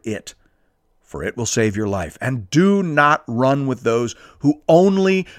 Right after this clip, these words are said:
know how to deconstruct and destroy. Do not walk with those who only know how to criticize.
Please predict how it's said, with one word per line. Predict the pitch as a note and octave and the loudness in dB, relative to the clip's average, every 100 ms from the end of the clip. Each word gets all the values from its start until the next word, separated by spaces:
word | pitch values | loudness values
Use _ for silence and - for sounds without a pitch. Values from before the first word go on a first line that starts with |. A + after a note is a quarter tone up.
| - | -10
know | B2 D3 D#3 | 2 6 6
how | C3 C#3 C#3 | 6 4 4
to | B2+ G#2 F#2 - | 2 -2 -8 2
deconstruct | C3+ D3+ D3 B2 - - C3 A#2+ - - | 2 4 0 -4 -4 2 2 2 -2 -4
and | A#2 A2 G#2+ | -2 -2 -2
destroy. | G2+ - - - B2+ B2+ G#2 - | -4 -2 -2 2 6 8 6 2
Do | - F#3 | 2 4
not | G3+ F#3+ E3+ | 6 4 2
walk | C#3 E3+ F#3 - | 2 2 2 0
with | D3 | -2
those | A#2 A2 A#2 - - - | 0 0 0 -2 -8 0
who | E3+ - | 2 4
only | E3 F3 E3+ | 4 4 2
know | E3 D#3+ | 4 6
how | C#3+ C#3+ | 8 6
to | D3 | 4
criticize. | - D3+ C#3 C3 A2+ F2 D2 - - | 4 4 4 4 4 2 -4 -10 -12